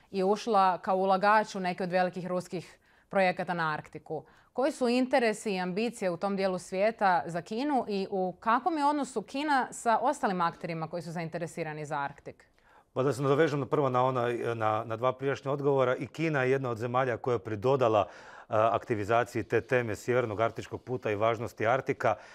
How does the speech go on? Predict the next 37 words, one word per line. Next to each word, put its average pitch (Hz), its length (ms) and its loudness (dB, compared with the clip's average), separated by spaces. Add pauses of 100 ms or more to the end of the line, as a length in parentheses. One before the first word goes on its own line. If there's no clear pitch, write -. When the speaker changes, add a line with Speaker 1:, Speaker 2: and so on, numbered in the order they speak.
(240)
Speaker 2:
jer 120 160 2
je 117 60 2
počela 131 460 0
isto 120 220 -4
tako 123 300 0
negdje 117 240 -2
od 98 60 -4
dvije 110 200 -2
tisuće 117 320 -6
trinaeste, 123 440 -4
odnosno 110 220 -8
dvanaeste 110 380 -2
godine 104 280 -2
kada 98 260 -2
je, 98 160 0
e, 90 60 -4 (640)
prvi 113 200 0
kineski 110 600 -2
ledolomac 101 600 -2
prošao 107 440 -4
tom 104 200 -4
rutom. 117 320 -2 (460)
E, 110 40 -2 (220)
Kina 120 180 -2
se 110 100 -6
počela 123 380 -2
interesirati, 127 880 -2 (340)
e, 123 260 2
i 143 120 -2
tražiti 131 560 0
naravno 120 440 -2
i, 117 340 -2
e, 101 40 -10 (640)
nova 131 320 0
mjesta 117 400 -4
za 123 140 0
ulaganje 113 560 0